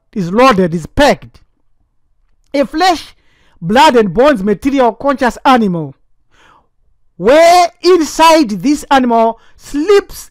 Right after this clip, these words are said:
a divine shard, a spark, a spirit, a tiny worm-like piece of the Almighty, or created by the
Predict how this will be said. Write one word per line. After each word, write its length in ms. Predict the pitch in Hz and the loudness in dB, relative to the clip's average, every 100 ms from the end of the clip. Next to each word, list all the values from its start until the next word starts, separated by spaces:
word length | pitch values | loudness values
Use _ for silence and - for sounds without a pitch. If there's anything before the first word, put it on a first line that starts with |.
| - | -2
a 140 | 269 | 0
divine 800 | 175 214 165 196 285 330 349 339 | 0 -4 -2 2 4 4 2 -2
shard, 680 | 294 - 320 294 214 165 135 - _ _ - | -8 -4 2 2 2 -2 -12 -20 _ _ -2
a 160 | 285 | -2
spark, 640 | 233 - _ 381 370 - - _ _ _ - | -2 -10 _ 0 0 0 -12 _ _ _ 0
a 140 | 285 | 0
spirit, 840 | 254 - _ - 370 339 294 - | 0 -8 _ 0 2 2 0 0
a 120 | 302 294 - | 0 0 -2
tiny 560 | - 381 392 392 381 381 | -4 2 2 2 -2 -2
worm-like 1000 | 330 349 349 330 285 262 254 240 220 - | 0 2 2 2 2 4 2 0 -10 -10
piece 360 | 320 302 - _ _ _ - | -8 -8 -14 _ _ _ -4
of 240 | 220 170 | -4 -4
the 140 | 165 - - | -10 -12 -2
Almighty, 1120 | 240 254 262 240 220 226 202 - - 240 180 127 _ _ _ _ _ _ _ _ _ _ _ _ _ _ | 2 4 4 2 0 -2 -4 -8 -10 -10 -10 -14 _ _ _ _ _ _ _ _ _ _ _ _ _ _
or 380 | 254 254 254 247 | 2 4 6 4
created 460 | 247 - 285 277 185 | 0 -6 -4 -4 -4
by 160 | 208 | -4
the 140 | 175 | -4